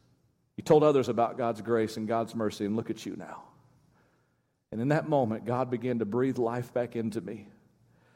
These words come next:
And when I thought I had gone so far that he'd never want to have anything to do with me, God welcomed me back with open arms.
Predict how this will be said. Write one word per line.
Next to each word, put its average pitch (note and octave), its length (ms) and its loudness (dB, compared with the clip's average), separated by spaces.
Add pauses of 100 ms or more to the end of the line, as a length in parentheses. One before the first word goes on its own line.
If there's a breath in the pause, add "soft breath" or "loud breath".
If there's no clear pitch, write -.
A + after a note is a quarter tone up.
(220 soft breath)
And G#2+ 100 -2
when C3 80 2
I E3 120 6
thought E3+ 360 6
I C#3 160 2
had B2 160 0
gone C#3+ 280 6
so D3+ 200 4
far A2+ 360 6
that G#2+ 100 -2
he'd B2 180 -4
never C3 380 2
want B2 140 -2
to - 20 -2
have A2 220 -2
anything C3+ 340 -2
to C3 60 -6
do C3 160 0
with B2 180 0
me, A#2+ 140 -4
God A#2+ 240 -2
welcomed C3 420 0
me C#3 80 -4
back A#2+ 320 -2
with A#2 140 -4
open A#2 240 -2
arms. B2 280 0